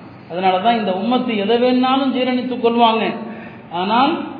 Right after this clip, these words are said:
பெருமானார் ஸல்லல்லாஹு அலைஹி வஸல்லம் அவர்களை திட்டுவதை ஜீரணிக்கவே மாட்டாங்க. அபூபக்கர் ரலியல்லாஹு அவர்கள் எவ்வளவு கருணை உள்ளம் கொண்டவர்கள்.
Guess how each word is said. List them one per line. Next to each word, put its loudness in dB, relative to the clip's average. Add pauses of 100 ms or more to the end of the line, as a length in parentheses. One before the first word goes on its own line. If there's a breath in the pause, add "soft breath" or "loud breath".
பெருமானார் 2
ஸல்லல்லாஹு 0
அலைஹி -2
வஸல்லம் -4
அவர்களை 4
திட்டுவதை 2
ஜீரணிக்கவே 0
மாட்டாங்க. -2 (280)
அபூபக்கர் 2
ரலியல்லாஹு 0
அவர்கள் -4 (280)
எவ்வளவு 2
கருணை 2
உள்ளம் 0
கொண்டவர்கள். 0